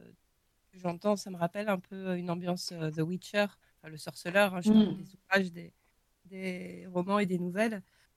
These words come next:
Speaker 1: Euh... Ouais, ouais, non, ça me, pris note, euh... j'ai pris note de, du nom parce que j'ai très envie de, de m'y plonger, en effet.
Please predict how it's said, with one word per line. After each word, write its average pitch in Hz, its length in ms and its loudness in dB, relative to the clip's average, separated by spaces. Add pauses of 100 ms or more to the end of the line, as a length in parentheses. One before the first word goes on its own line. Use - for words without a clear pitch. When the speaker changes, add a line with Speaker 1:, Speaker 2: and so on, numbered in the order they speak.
(180)
Speaker 1:
Euh... 170 880 2 (580)
Ouais, 185 160 -2
ouais, 247 140 0
non, 226 140 -6
ça 185 220 -14
me, 165 400 -14 (420)
pris 220 140 -20
note, 226 300 -4
euh... 160 400 -16 (120)
j'ai 160 80 -20
pris - 160 -20
note 202 180 -20
de, 175 120 -20 (760)
du 185 60 -20
nom 220 180 -16
parce 220 240 -20
que 165 120 -20
j'ai - 1200 -20 (160)
très 185 80 -20
envie 170 200 -20
de, 165 120 -20 (180)
de 165 60 -20
m'y 202 120 -20 (140)
plonger, 185 380 -20 (500)
en 160 80 -20
effet. 156 300 -20